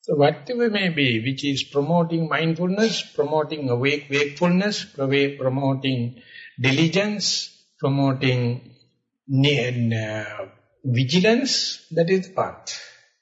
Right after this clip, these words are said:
I don't mind whether it's a Theravada tradition or Mahayana tradition, these are labels. Whatever may be least frictional path towards the mindfulness, that is the middle way.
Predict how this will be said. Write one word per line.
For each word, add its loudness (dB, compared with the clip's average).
I -4
don't 6
mind 4
whether -2
it's -6
a -6
Theravada 4
tradition 0
or 2
Mahayana 2
tradition, -2
these 0
are 4
labels. 0
Whatever 0
may 0
be -2
least 2
frictional -2
path 0
towards -6
the -6
mindfulness, 2
that -4
is -2
the -4
middle -4
way. -16